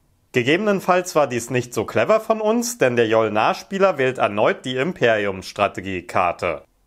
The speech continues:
Wenn wir ihn Megatol Rex nicht abnehmen, bedeutet dies wieder einen weiteren Punkt für ihn. Während sich Hakan für die Diplomatie entscheidet, wählen wir die Politik.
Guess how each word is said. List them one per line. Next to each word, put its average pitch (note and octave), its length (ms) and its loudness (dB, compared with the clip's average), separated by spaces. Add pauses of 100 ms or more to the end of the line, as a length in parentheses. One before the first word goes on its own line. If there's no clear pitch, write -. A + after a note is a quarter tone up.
(240)
Wenn C3+ 280 0
wir D3 100 4
ihn C3+ 180 2
Megatol B2 540 2
Rex - 280 -2
nicht G#2 220 -4
abnehmen, G#3 560 0
bedeutet C#3 480 0
dies B2+ 240 0
wieder A#2+ 240 2
einen G#2 240 0
weiteren F#3 500 0
Punkt A2+ 360 -2
für F#3 180 2
ihn. G2+ 360 -6 (360)
Während B2+ 240 2
sich A#2 160 -4
Hakan C#3 400 2
für B2+ 160 -2
die G#2+ 120 -4
Diplomatie A2 640 0
entscheidet, G#3 680 0
wählen A#2 380 2
wir D#3+ 180 4
die F#3 160 -4
Politik. B2 880 -2